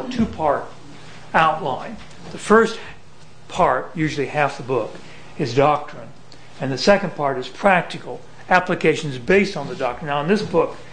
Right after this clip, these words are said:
um, he kinda, he was getting in some, some practical stuff earlier on, although it was based on doctrine. But, um, in verse three, in chapter three, when he says, "Therefore," the, the rest of it's gonna be practical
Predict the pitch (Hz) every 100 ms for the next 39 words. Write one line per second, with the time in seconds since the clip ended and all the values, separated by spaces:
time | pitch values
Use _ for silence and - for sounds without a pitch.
0 | - - - - - 156 143 - - -
1 | - 156 135 190 175 135 - 165 151 143
2 | 220 175 165 - 143 120 - - 143 120
3 | - - - 175 165 151 135 175 143 -
4 | 180 180 147 139 151 165 135 127 131 131
5 | 110 123 120 156 151 131 117 147 151 -
6 | 123 143 143 - - - - - - -
7 | - 147 143 - 156 175 226 147 202 214
8 | 175 170 180 202 190 151 202 175 - 151
9 | - - - 131 120 175 233 240 233 160
10 | 127 113 127 - - - - - - -
11 | - 208 175 - - 180 165 165 165 269
12 | 269 214 - 175 156 - 214 202 - 156